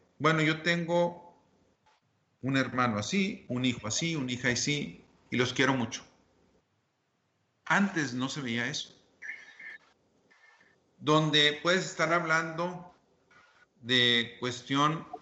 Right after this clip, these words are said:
relacionada con su orientación sexual, puedes estar hablando cuestión con su manera de ser,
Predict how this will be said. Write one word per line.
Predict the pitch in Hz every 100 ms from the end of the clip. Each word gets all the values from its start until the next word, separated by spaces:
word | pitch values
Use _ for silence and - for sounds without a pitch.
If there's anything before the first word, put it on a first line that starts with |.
| _
relacionada | 135 131 123 127 123 127 143 156 165 156 - _ _
con | 127
su | 120
orientación | 123 117 104 107 127
sexual, | 123 - - 123 127 135 - - _ _ _
puedes | - 156 156
estar | 147 151
hablando | 147 139 139 139 147 147
cuestión | 131 120 - 131 143 147 - - _ _ _
con | 113 127 131 123 127 - -
su | - 131
manera | 123 135 156
de | 151 135
ser, | 147 135 143 143